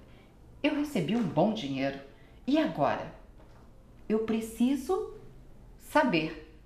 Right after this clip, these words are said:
qual o melhor investimento na Sicredi." A minha família todinha é Sicredi, viu? Não tem que ser, né? Eu tenho dezenove anos de Sicredi, então tem que ser Sicredi. Tudo bem contigo, Fernando?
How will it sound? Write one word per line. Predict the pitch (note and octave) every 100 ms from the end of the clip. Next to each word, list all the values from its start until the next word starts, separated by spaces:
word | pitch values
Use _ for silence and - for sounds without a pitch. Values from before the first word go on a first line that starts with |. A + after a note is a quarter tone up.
| -
qual | F4 E4+ D#4+
o | C4
melhor | A3+ F3 E3+ D#3+
investimento | E3 D3+ D3 - D#3 D3 D3
na | C#3+
Sicredi." | - D3 C3 B2 B2 - - - -
A |
minha | E3+ F#3+
família | F3 F3 G3
todinha | G3+ C4+ G#3 F#3
é | D#3+
Sicredi, | D3+ C#3 C3+ C3+ C#3+
viu? | D3+ G#3 - - - - -
Não | D#3 D#3 E3+
tem | A#3 B3+
que | -
ser, | - E3+ F3+
né? | C#3 F3+ - - - -
Eu | D#3 G#3+
tenho | - C4+ C4 F#3+ C#3+ - - -
dezenove | F3 F#3 D#3+ E3+ E3 C#3
anos | C#3 C#3
de | C#3+
Sicredi, | D3+ D3 C#3 C#3 C3+
então | D#3+ E3 E3+
tem | E3+ D3+
que | -
ser | -
Sicredi. | - D3 - - - - - - -
Tudo | G4
bem | G3+
contigo, | - F3 F#3+ D#3
Fernando? | - E3+ F3 D#3+